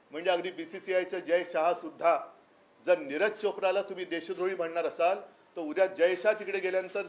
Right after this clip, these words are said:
जय शहा सुद्धा देशद्रोही आहे का, याचं उत्तर आम्हाला पाहिजे.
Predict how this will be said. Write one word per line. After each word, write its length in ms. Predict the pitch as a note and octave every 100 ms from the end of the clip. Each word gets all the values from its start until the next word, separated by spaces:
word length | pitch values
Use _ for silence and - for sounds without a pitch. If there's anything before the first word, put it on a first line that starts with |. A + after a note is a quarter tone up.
| C3+
जय 160 | F3 F3+
शहा 220 | F3+ F3+
सुद्धा 220 | F3+ F3
देशद्रोही 500 | D#3+ D#3 F#3 D#3+ E3+
आहे 240 | D3 D#3
का, 280 | G3+ D3 C3 D3 - -
याचं 200 | D3+ G#3
उत्तर 220 | G3 G3+
आम्हाला 240 | G3+ G3+ G#3+
पाहिजे. 380 | A#3 A3+ G#3+